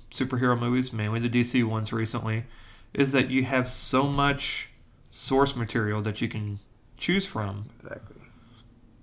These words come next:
Speaker 1: I mean, I'm not saying you have to fo-, follow the Marvel model of, you know, introduce all your superheroes in their own films first and then,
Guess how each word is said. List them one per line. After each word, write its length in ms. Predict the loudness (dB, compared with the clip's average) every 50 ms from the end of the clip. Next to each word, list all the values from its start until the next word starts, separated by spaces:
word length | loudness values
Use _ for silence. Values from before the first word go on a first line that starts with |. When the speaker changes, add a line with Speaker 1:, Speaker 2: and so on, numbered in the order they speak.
| -20 -20 -20 -20 -20 -16 -6 -4
Speaker 1:
I 60 | -2
mean, 180 | 0 2 2
I'm 80 | 2 4
not 180 | 2 2 2 2
saying 200 | -2 -2 0 0
you 80 | -2 -4
have 300 | -2 -2 -2 -2 -2 -4
to 80 | -6 -6
fo-, 380 | -4 2 2 4 4 4 0 -4
follow 420 | -12 -2 2 2 4 4 4 2 0
the 100 | -2 -2
Marvel 640 | 0 2 2 2 2 2 0 -2 -2 -4 -6 -10 -12 -20 -20 -20 -20 -20 -20 -20 -20 -20 -10
model 480 | -2 2 6 6 6 6 6 4 4 4
of, 360 | 2 2 2 2 -2 -4 -10 -18 -20 -20 -20 -20 -20 _ -20 -20 -20 -20 -20 -20 -20 -20 -20 _ -20 -20 -20 -20 -20 -20 _ -20 _ _ _ _ _ -16 -6
you 120 | -2 0
know, 220 | 2 2 2 0 0
introduce 500 | 0 -2 0 0 0 2 2 2 2 2
all 180 | 2 4 4 6
your 140 | 6 4
superheroes 600 | 2 2 -2 0 0 0 2 2 4 4 4 2 2
in 80 | 0 -2
their 160 | 0 0 0
own 260 | 0 0 -2 -2 -4
films 360 | -2 0 2 2 2 0 -4
first 340 | -6 -2 0 0 0 0 -4
and 160 | -8 -8 -6
then, 280 | -4 -4 -4 -4 -6 -8